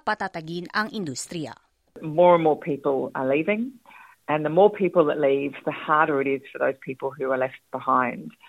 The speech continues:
Speaker 2: And this isn't just about how that's awful for early educators. What we found in our survey was that that's also pretty awful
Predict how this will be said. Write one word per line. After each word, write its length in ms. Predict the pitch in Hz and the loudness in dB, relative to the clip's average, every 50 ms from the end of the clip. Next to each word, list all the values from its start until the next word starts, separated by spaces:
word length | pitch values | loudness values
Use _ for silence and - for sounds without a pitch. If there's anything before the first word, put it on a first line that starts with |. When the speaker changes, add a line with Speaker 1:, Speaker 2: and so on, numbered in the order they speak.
| _ _ - - _ _ _ | _ _ -20 -20 _ _ _
Speaker 2:
And 160 | - 160 165 | -4 2 2
this 160 | 185 208 202 | 2 2 2
isn't 320 | 240 226 233 240 208 175 165 | 0 0 0 -2 -2 0 2
just 320 | 160 151 160 156 - - | 2 2 2 2 -2 -6
about 560 | 127 139 147 143 147 143 143 143 - - - _ _ | -4 -2 -2 2 4 4 4 4 2 -2 -12 _ _
how 220 | - - - 151 147 | -18 -6 -2 0 2
that's 240 | 143 147 - - | 2 2 2 2
awful 320 | 156 151 147 - - 151 139 | 0 0 0 0 -2 -4 -4
for 80 | - 139 - | -4 -4 -2
early 240 | 143 139 139 135 135 | -2 0 0 0 0
educators. 560 | 135 135 - - 139 131 131 - 120 - - - - | -2 -4 -8 -6 -6 -4 -4 -4 -6 -8 -10 -4 0
What 160 | 160 170 165 | 2 2 2
we 160 | - 175 151 - - | 2 -2 -4 -6 -4
found 380 | - 185 175 170 175 196 196 185 | -2 0 2 2 2 2 2 0
in 160 | 185 165 156 | -2 0 0
our 160 | 147 147 - | -2 -2 -2
survey 600 | _ 147 143 143 135 139 131 131 143 127 131 - - - - _ _ _ | _ -2 -2 0 0 0 0 0 -2 -4 -6 -10 -12 -20 -20 _ _ _
was 160 | - 160 160 | 0 0 2
that 160 | 160 160 156 | 2 0 0
that's 200 | 170 175 - - | 0 -2 0 0
also 360 | - 160 165 170 - - 147 139 | 0 0 0 0 0 -2 -2 -2
pretty 440 | - - - - 202 190 185 156 | -2 -8 -4 2 4 4 4 4
awful 440 | 143 143 147 143 143 - 139 135 143 | 4 4 2 2 0 -2 -2 -2 -4